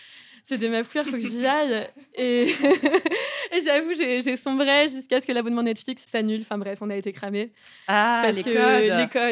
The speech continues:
Speaker 1: codes, j'ai,
Speaker 2: Ah,
Speaker 1: j'ai
Speaker 2: ça va
Speaker 1: perdu
Speaker 2: bientôt
Speaker 1: les
Speaker 2: m'arriver.
Speaker 1: codes. Mais là, j'ai retrouvé un lien en streaming, donc je vais continuer.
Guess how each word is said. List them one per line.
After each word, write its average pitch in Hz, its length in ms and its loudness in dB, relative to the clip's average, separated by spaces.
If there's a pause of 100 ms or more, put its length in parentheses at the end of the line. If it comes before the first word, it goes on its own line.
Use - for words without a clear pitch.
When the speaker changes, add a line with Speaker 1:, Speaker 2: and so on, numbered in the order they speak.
(140)
Speaker 1:
codes, 220 100 -8
j'ai, 214 160 2
Speaker 2:
Ah, - 60 -2
Speaker 1:
j'ai 226 60 -6
Speaker 2:
ça 208 60 -4
va 226 80 0
Speaker 1:
perdu 220 160 6
Speaker 2:
bientôt 220 140 0
Speaker 1:
les 208 80 6
Speaker 2:
m'arriver. 202 420 2
Speaker 1:
codes. 185 100 -8 (320)
Mais 247 80 2
là, 269 100 6
j'ai 254 140 2
retrouvé 254 320 0
un 277 80 2
lien 262 140 2
en 247 60 -2
streaming, 262 400 -2
donc 233 140 0
je 214 40 -8
vais 214 100 -4
continuer. 254 480 -2